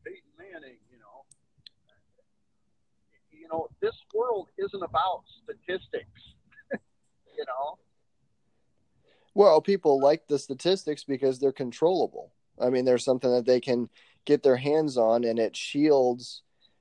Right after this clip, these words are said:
Speaker 2: their psyche from having to deal with the reality. 'Cause if you reduce a human down to a number,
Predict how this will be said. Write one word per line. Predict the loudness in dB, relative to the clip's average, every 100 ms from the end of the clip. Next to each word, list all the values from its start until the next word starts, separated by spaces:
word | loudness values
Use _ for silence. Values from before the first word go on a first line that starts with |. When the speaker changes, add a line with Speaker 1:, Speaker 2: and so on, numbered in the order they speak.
| _
Speaker 2:
their | -4 4 4
psyche | 4 2 2 2 -4 -6
from | -6
having | 0 0 0 -8
to | 0
deal | 2 2
with | 0
the |
reality. | 0 0 0 -2 -6
'Cause | -10 -18
if | -18
you | -14
reduce | -14 -12 -14 -14
a |
human | -12 -6 -4 -2
down | 4 4 4
to | -6
a |
number, | 0 0 2 -4 -4